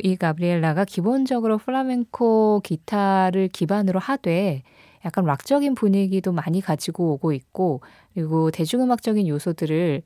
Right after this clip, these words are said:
이 음악 안에 많이 넣기 때문에 사실 이 곡은, 어, 나름 제가 또 플라멩코의 일가견이 있는, 어, 아마추어 댄서 아니겠습니까? <laughs>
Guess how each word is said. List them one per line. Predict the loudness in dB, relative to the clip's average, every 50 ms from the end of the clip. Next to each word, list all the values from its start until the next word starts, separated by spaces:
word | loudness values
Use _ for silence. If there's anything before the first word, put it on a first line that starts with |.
| _ _ _ _ _
이 | -4 -4 -2 -2 -2 -2
음악 | 0 0 0 0 0
안에 | -2 -2 -2
많이 | -2 -2 -2 0 0 0
넣기 | -2 -2 -4 -6 -6
때문에 | -4 -4 -4 -2 -2 -2 0 0 -2 -4 -6 _ _ -20 -20 _ _ _ _ _ _ _
사실 | -8 -8 -6 -2 0 0 0 -2 -4 -8 -14 -16 -18 _ _
이 | -4 -4 -2
곡은, | 0 2 2 4 6 6 6 4 4 2 2 0 2 2 0 -2 -4 -10 _ _ _ _ _ _ _ _
어, | -4 -2 -2 0 0 0 0 0 2
나름 | 2 4 4 4 4 4 4 4 2
제가 | 2 0 0 0 0 -2
또 | 0 0 2 2 2 0 -4 -6 0
플라멩코의 | 0 2 2 2 2 2 0 -2 -2 -2 0 0 2 2 0
일가견이 | 0 0 0 -2 0 0 0 2 2 2 0
있는, | 0 0 -2 -2 -2 -4 -6 _ _ _ _ _ _ _ _ _ _ _
어, | -6 -6
아마추어 | -2 2 4 4 4 4 2 2 0 0 0
댄서 | 2 0 0 0 0 0 0
아니겠습니까? | -2 0 -2 -2 -4 -4 -4 -4 -4 -4 -4 -2 -2 -2 -2 -4 -8
<laughs> | -8 -8 -6 -6 -6 -6 -8 -4 -2 -2 -2 -2 -2 -8 -12 -12